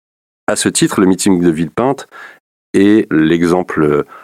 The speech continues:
archétypal de la campagne de Nicolas Sarkozy et de la débauche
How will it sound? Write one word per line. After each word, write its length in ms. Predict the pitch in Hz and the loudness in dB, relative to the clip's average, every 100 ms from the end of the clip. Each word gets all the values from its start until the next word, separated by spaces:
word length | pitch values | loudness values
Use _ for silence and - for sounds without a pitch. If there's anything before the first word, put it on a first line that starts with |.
| - | -10
archétypal 920 | 110 - 113 - 104 - 113 123 101 82 | -8 -4 -4 0 -2 -2 -2 0 0 2
de 320 | 90 92 76 | 2 2 2
la 320 | 82 82 80 | 0 -2 -2
campagne 580 | 78 87 - 95 104 85 | -2 -4 -2 0 0 0
de 120 | 80 | 0
Nicolas 380 | 80 78 82 82 | 0 0 -2 -4
Sarkozy 640 | - 78 - 85 98 120 - - - - _ | -4 -4 0 0 0 -2 -4 -20 -20 -20 _
et 300 | 95 104 117 | 0 2 2
de 100 | - | 2
la 160 | 82 82 | 0 0
débauche 760 | 82 117 104 120 123 - - | 0 0 2 2 2 0 -4